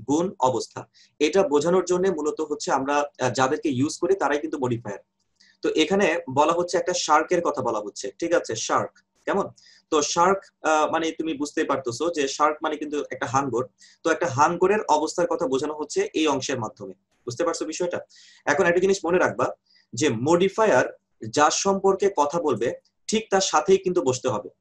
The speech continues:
তো আমি এখানের মধ্যে দেখতে পাচ্ছি যে এই বাক্যটার মধ্যে এই যে, আহ, modifier যেটা আমরা পেলাম সেটা হচ্ছে after jumping out of a boat, এটা হচ্ছে modifier। এটা কিন্তু আপনার এই যে shark সম্পর্কে কথা বলতেছে, শার্কের সাথেই কিন্তু আপনার এই মডিফায়ারটা বসছে।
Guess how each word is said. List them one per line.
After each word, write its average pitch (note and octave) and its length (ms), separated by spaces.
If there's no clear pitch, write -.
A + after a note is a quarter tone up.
তো D3+ 80
আমি F3 140
এখানের F#3 220
মধ্যে F3+ 160
দেখতে D#3 220
পাচ্ছি F3 300
যে E3+ 120
এই E3 240
বাক্যটার E3+ 440
মধ্যে B2+ 300
এই C3+ 100
যে, C#3+ 300
আহ, C3+ 160
modifier F3 460
যেটা E3+ 200
আমরা D#3 140
পেলাম C#3 320
সেটা D3+ 220
হচ্ছে D3 160
after C#3+ 380
jumping D3 280
out D3 180
of C#3 140
a - 60
boat, A#2+ 200
এটা D3+ 140
হচ্ছে E3+ 160
modifier। C#3 460
এটা D3 180
কিন্তু F3+ 260
আপনার E3+ 260
এই D#3+ 60
যে D3+ 100
shark E3 360
সম্পর্কে D3+ 440
কথা C3 200
বলতেছে, B2+ 440
শার্কের D3 400
সাথেই E3+ 320
কিন্তু F3 260
আপনার F3 240
এই E3 60
মডিফায়ারটা B2+ 440
বসছে। G#2 320